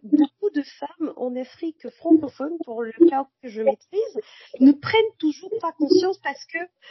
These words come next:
le besoin d'être mariée, le besoin d'être avec quelqu'un sans se connaître, en acceptant tout, parce que nos familles ont dit qu'on existe à travers le regard d'un homme, est bien plus fort que sa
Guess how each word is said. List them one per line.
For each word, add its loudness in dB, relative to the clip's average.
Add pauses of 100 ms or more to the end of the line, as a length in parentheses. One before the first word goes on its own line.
(140)
le 4
besoin 2
d'être 0
mariée, 2
le -6 (120)
besoin 0 (100)
d'être 0
avec -8 (160)
quelqu'un 2 (580)
sans 0
se -10
connaître, 0
en -6
acceptant 2 (200)
tout, -2 (220)
parce 0
que 0
nos -2 (180)
familles 0
ont -6
dit -8
qu'on -8
existe -6 (160)
à -6
travers 6
le -6
regard -10
d'un -6
homme, -4 (240)
est -4
bien -2
plus -10
fort 2 (340)
que -8
sa -6